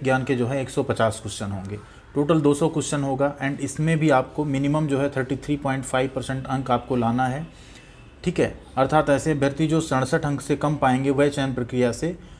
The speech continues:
बाहर हो जाएंगे। तो मिनिमम आपको जो है सिक्सटी सेवन नंबर यहाँ पे ले आना पड़ेगा, पहले यहाँ पे जो है वो चीज़ बना दी गई। बाकी मेरिट लिस्ट के आधार पे आपका चयन होगा। परीक्षाएं कहाँ-कहाँ होंगी? लखनऊ, वाराणसी, मेरठ, आगरा और कानपुर शहरों में होगी।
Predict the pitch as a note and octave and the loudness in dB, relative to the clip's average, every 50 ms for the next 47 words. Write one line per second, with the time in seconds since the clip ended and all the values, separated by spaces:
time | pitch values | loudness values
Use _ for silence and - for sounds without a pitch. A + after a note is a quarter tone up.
0 | - - - A#2 A#2 B2 A#2+ B2 C3+ A#2 A2 G#2 G2+ G#2+ G#2 G#2 G#2+ A#2 A#2 C3+ | -20 -10 -4 0 2 2 2 2 2 2 0 0 0 -2 -2 -2 -4 -4 -4 -2
1 | C#3 C#3+ D3 D3+ D#3+ E3 D#3+ C#3+ - E3 - D3 C#3 B2+ B2+ C#3 D3+ B2+ - A#2+ | 0 0 2 2 2 4 4 4 2 2 0 -2 0 0 0 0 -2 -4 -6 -10
2 | - - - C#3+ B2 - C3 B2 A#2+ C3 C3 B2+ B2 A#2 A#2 B2+ C3+ C3+ B2+ A2+ | -10 -6 -6 -6 -4 -2 -2 -2 -2 0 0 0 0 2 2 2 0 0 -2 -2
3 | A2+ A#2 A2+ - - D3 F#3 F#3 - - - - - - - - B2 B2 C#3+ D3 | -2 -4 -4 -2 -2 -2 -2 -4 -6 -12 -16 -18 -18 -18 -10 -4 0 2 4 6
4 | C#3 B2+ B2+ B2+ B2 A2+ A#2+ A#2+ A#2+ A#2+ C#3 - - B2 A#2+ B2+ C3 B2+ A#2+ A#2 | 6 6 4 2 2 0 0 0 2 0 0 -2 0 -2 0 2 0 0 0 0
5 | A#2+ A#2+ A2+ A#2 A#2 G#2 A2 A2 A2+ A2+ A2+ A2 - D3+ D3 B2+ A#2+ A#2 B2 B2 | 0 -2 -2 -4 -4 -4 -2 -2 -2 -2 -4 -4 -4 -4 -2 0 2 2 2 2
6 | B2+ C3+ C3 D#3 D#3+ - B2 A#2+ A#2+ - D3+ C#3+ C3 B2 A#2+ B2 C3 B2 - A#2+ | 2 2 2 2 2 2 2 0 2 0 -2 0 2 2 2 2 0 -2 -4 -4
7 | A#2 - - - A#2 A#2 A2 A2 A2+ G#2+ - B2 A2 G#2 - - A#2 A2 - - | -4 -6 -4 -2 0 0 2 2 0 0 0 0 -2 -2 -2 -4 -4 -4 -2 -2
8 | A2 A2+ - - A#2 G#2 F#2+ F2+ F2+ E2 E2 - - - - - - - - - | -2 -2 -2 -2 -4 -4 -4 -4 -6 -6 -6 -8 -8 -8 -8 -8 -8 -6 -6 -6
9 | - - - - C3+ D3 C#3+ - - D#3+ E3 E3 E3 D3+ D#3 D#3+ D#3 D#3 D#3 D3+ | -6 -6 0 2 2 2 2 2 2 2 2 4 2 2 2 2 4 2 2 2
10 | D3 C#3+ C#3+ C#3+ D#3 D#3 - - - - - - - - - C3 C3+ C3+ - C#3 | 2 0 -2 -2 -4 -4 -6 -12 -18 -20 -20 -20 -12 -2 0 0 0 0 0 0
11 | C#3+ D3+ D3+ D3 C3+ C3 C3 C3 C3+ C3 - - D3 C3+ B2+ B2+ C3 B2+ C#3 C#3 | 0 2 4 4 4 4 4 2 0 -2 -2 -2 -2 0 0 0 0 0 0 0
12 | - - - A#2 A#2 A#2 B2+ C3 C3+ C3+ C3+ B2+ - B2 B2 B2 A#2+ C#3+ B2+ - | -2 -4 -2 -2 -2 0 0 2 2 2 0 0 0 0 0 2 0 -4 -4 -2
13 | C#3 B2+ B2+ C3+ C3+ B2+ B2+ C3 B2+ B2 C3 C#3+ | -2 -2 -2 -2 -4 -4 -6 -6 -6 -8 -10 -12